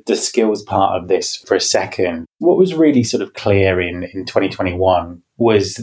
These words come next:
that companies didn't actually know that much about the, the skills that they had in their business, or actually sometimes the skills that they needed to, the skills that they needed to hire.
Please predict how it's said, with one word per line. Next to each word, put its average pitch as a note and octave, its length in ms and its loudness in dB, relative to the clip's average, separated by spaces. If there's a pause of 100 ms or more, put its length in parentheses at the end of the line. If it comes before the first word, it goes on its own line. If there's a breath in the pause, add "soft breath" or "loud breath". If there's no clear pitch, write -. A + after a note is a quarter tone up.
that A2+ 320 2
companies F3 560 0
didn't C3 460 2 (200)
actually G#2 840 -2 (280)
know C#3 520 4
that A2 320 0
much C3 400 0
about G2 520 0
the, G2 340 0 (300 loud breath)
the A2+ 80 -4
skills B2+ 460 2
that A#2 160 0
they G2 200 4
had A#2 400 -2
in D#3+ 140 -4
their D#3 160 4
business, E3 500 -2
or C#3+ 160 4
actually G3 300 0
sometimes A2 500 0
the A2+ 80 -6
skills A#2+ 400 2
that A2 140 -2
they G#2+ 120 2
needed G2+ 460 -4
to, F#2+ 340 -4
the G2+ 80 -12
skills A2 340 0
that - 80 -4
they G2+ 140 -2
needed G2+ 220 -10
to - 140 -10
hire. A2 540 0